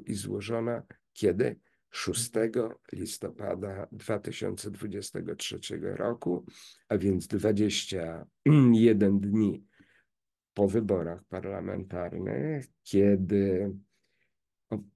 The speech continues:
Polską trudno powiedzieć, że rządził, em, Polska miała, em, taki operetkowy rząd, y,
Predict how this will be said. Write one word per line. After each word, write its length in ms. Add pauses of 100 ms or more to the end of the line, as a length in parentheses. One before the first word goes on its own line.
Polską 520
trudno 400
powiedzieć, 640
że 160
rządził, 760
em, 800 (640)
Polska 520
miała, 880
em, 520
taki 480
operetkowy 920
rząd, 720
y, 800